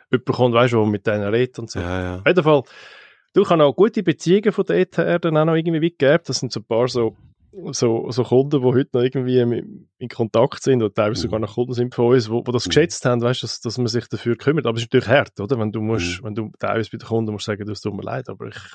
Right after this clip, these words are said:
Speaker 1: es geht nicht, einfach nicht besser. Wir können das, wir haben
Speaker 2: Ja.
Speaker 1: eine Nachfolgelösung gefunden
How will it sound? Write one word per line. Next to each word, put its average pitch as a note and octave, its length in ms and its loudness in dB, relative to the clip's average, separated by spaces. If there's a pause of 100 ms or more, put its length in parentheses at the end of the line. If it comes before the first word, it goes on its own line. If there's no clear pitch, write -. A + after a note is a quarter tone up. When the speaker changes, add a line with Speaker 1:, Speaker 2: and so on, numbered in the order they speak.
(480)
Speaker 1:
es - 120 -18
geht G2+ 140 -2
nicht, G2+ 320 -4
einfach G2+ 180 -8
nicht A2 200 2
besser. - 340 -4
Wir - 80 -12
können - 160 -12 (180)
das, - 200 -16 (260)
wir - 60 -6
haben A#2+ 80 4
Speaker 2:
Ja. D#3+ 80 6
Speaker 1:
eine D3 120 4
Nachfolgelösung D3+ 800 4
gefunden D#3+ 500 0